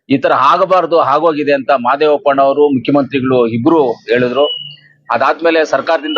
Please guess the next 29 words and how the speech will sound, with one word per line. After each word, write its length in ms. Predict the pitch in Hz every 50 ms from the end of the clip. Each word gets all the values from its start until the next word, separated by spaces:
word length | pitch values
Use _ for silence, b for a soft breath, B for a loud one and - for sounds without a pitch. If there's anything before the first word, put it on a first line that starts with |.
| 143 143
already 220 | 147 147 151 151 160
ಅವ್ರನ್ನ 260 | 156 151 139 143 147 143 139 135 135 - - - 123
ಎಲ್ಲರನ್ನೂ 420 | 131 143 156 156 160 160 156 147
ಸಸ್ಪೆಂಡ್ 440 | - - 117 - - 170 165 165 151
ಮಾಡಿದ್ದಾರೆ. 600 | 151 147 143 135 139 135 143 147 147 - _ _ _ _ _ _ _ _ _ -
ಏನು 300 | 135 160 175 180 170 160
ನೆಗ್ಲಿಜೆನ್ಸ್ 580 | 147 143 143 131 156 175 160 170 160 151 -
ಮಾಡಿದ್ದಾರೆ 360 | 151 151 151 151 147 147 143 143
ಅಂತ 120 | 127 135
ಅವ್ರನ್ನೆಲ್ಲ 280 | 131 127 120 131 143 147
ಸಸ್ಪೆಂಡ್ 440 | - - 117 - - 180 175 170
ಮಾಡಿದ್ದಾರೆ. 500 | 160 160 151 147 139 147 147 160 165 - - - - - - - - - -
ಆಮೇಲೆ 320 | - 151 170 175 175 165 151
ಯಾರು 260 | 135 135 160 190 190
ಮಕ್ಕಳು 360 | 170 160 156 - - 185 180
ತೀರ್ಕೊಂಡಿದ್ದಾರೆ 920 | - - - 147 160 190 185 185 208 190 185 185 156 180 170 165 156 147
ಆ 260 | 143 139 - 127 127 131
ಮಕ್ಕಳ 360 | 135 135 131 - - 190 180
ಕುಟುಂಬಕ್ಕೆ 880 | - 160 156 160 190 185 180 180 - - 170 156 139 131 120 117 - - _ _ - - -
ಒಂದೊಂದು 380 | 139 156 175 185 - - 165
ಫ್ಯಾಮಿಲಿಗೆ 460 | 139 151 151 165 185 180 180 170 160 156 139 123
ಐದೈದು 360 | 127 151 165 170 165 156 156
ಲಕ್ಷ 180 | 151 143 - - 165 147 139
ಸರ್ಕಾರ 320 | - 127 127 - 156 151 151
ಘೋಷಣೆ 320 | 143 120 143 147 147 160 156
ಮಾಡಿದೆ. 680 | 147 147 143 139 151 165 190 208 - - - - - - - -
ಆ 80 | 143
ಘೋಷಣೆ 360 | 147 123 147 175 180 - 196 185
ಮಾಡಿದ 380 | 180 175 170 170 170 156 147